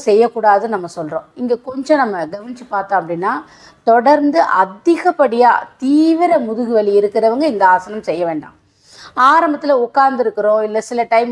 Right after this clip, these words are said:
வந்து நடந்துட்டு இருக்கோம், இல்ல டிராவலிங் பண்றோம், அப்ப ஏற்படக்கூடிய முதுகு வலியை இந்த ஆசனம் போக்கும். இப்ப நம்ம வந்து ஆரம்ப நிலையில இருந்து செஞ்சுக்கிட்டே வந்தா முதுகு வலி நமக்கு வராது.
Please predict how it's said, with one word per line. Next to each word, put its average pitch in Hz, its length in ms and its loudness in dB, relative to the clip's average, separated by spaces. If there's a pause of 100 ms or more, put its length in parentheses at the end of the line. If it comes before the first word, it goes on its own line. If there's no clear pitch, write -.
வந்து 226 240 -4
நடந்துட்டு 226 440 -2
இருக்கோம், 202 340 2
இல்ல 220 200 4 (100)
டிராவலிங் 240 440 2 (100)
பண்றோம், 185 360 -4 (140)
அப்ப - 240 -2 (180)
ஏற்படக்கூடிய 254 960 0 (320)
முதுகு 254 340 -4 (100)
வலியை 233 220 -2 (120)
இந்த 220 120 -6 (140)
ஆசனம் 226 380 -8
போக்கும். 170 320 -14 (260)
இப்ப 240 220 2
நம்ம 214 220 0
வந்து 226 180 0 (300)
ஆரம்ப 302 340 -4
நிலையில 247 320 0
இருந்து 262 260 -4
செஞ்சுக்கிட்டே 226 520 -2 (100)
வந்தா 202 260 2 (200)
முதுகு 233 340 -6
வலி 220 160 -2 (100)
நமக்கு 190 320 -4 (200)
வராது. 180 520 2